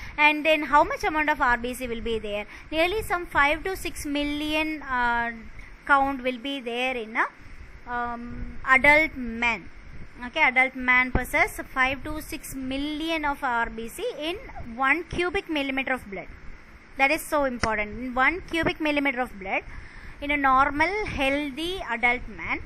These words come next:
five to six million would be there. And in a normal, healthy adult female,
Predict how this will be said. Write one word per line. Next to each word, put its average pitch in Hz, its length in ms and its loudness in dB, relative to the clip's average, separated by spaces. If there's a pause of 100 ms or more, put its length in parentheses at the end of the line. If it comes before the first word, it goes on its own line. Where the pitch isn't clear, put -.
(280)
five 294 320 4
to 339 160 -2
six - 380 -6
million 254 420 -2
would 226 140 -8
be 208 120 -4
there. 170 220 -10 (520)
And 302 260 4
in 302 120 2
a 311 80 6
normal, 285 480 4
healthy 269 680 -4
adult 254 460 0
female, 294 680 -4